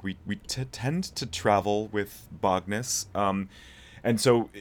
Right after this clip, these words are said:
I, I only say this to say, like, we were running around a little bit because we were, by day, you know, streaming this high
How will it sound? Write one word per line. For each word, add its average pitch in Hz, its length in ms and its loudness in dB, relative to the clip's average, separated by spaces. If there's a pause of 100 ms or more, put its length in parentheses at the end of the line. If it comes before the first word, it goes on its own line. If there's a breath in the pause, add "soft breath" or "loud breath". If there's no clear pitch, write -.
(260)
I, 98 140 -2
I 127 140 6
only 143 200 6
say 120 220 6
this 107 240 2
to - 100 -4
say, 95 300 0
like, 87 300 -2
we 98 120 -2
were 92 200 0
running 117 320 -2
around 90 260 0
a 82 60 -4
little 101 240 0
bit 82 260 -6
because 90 360 -10
we 92 120 -8
were, 87 240 -2 (280)
by 104 220 6
day, 98 640 4
you 101 140 -4
know, 98 340 0 (340)
streaming 110 640 0
this - 460 2 (600 loud breath)
high 107 560 2